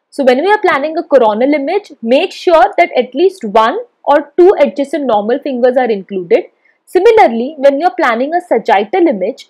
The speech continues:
please include at least one adjacent normal finger. So your planning should be this. Now this is important because sometimes the injuries to these small structures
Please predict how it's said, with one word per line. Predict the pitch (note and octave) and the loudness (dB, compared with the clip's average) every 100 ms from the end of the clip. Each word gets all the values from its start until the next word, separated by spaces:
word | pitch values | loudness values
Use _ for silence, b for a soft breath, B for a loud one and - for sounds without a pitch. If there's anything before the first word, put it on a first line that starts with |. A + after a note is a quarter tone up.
| _ - | _ -4
please | D4 G#4 A4+ | 2 4 4
include | E4 D4 - D#4 D#4+ | -2 -8 -4 -4 -2
at | A#3+ - | -4 -4
least | C4+ F#4+ - | -2 -2 -2
one | A3+ G3+ B3 G4 - | -4 0 0 0 -2
adjacent | C4+ G#3 B3+ B3 C4+ C#4+ | -4 -2 -6 -2 -2 0
normal | G#3+ F#3+ G#3 | 0 0 -4
finger. | B3 F#3+ E3 F3 B3+ _ _ _ _ | -6 -6 -4 -6 -6 _ _ _ _
So | - D#4+ | -8 -2
your | E4+ G4 G4 | 0 0 0
planning | C4 A#3+ C#4+ F4 | 0 0 -4 -6
should | E4 A3+ | -8 -4
be | B3 A#4 C5+ _ _ | 0 0 -2 _ _
this. | G3 G3+ - - _ _ _ _ _ _ _ _ _ _ _ _ _ _ - | -2 -2 -2 -20 _ _ _ _ _ _ _ _ _ _ _ _ _ _ -4
Now | C4 | -2
this | A3 F4 | 0 0
is | A4+ A4+ F4 | 2 2 0
important | D4 - A#3+ A#3 E4 C#4+ | -4 2 2 2 -2 -2
because | C4+ C#4 D4 | 0 0 0
sometimes | D4+ D4+ G#4 F#4+ A3+ C4 - _ | -2 -2 -2 -2 -2 -6 -12 _
the | A#3 - | -4 -2
injuries | D4 C4+ E4 F4+ G4 | 0 0 2 2 2
to | F#4 C4+ | 0 0
these | E4+ F#4+ | 0 0
small | D4 A#3+ B3+ - | 0 0 0 -2
structures | D#4 B3 - C4+ | -4 -4 0 0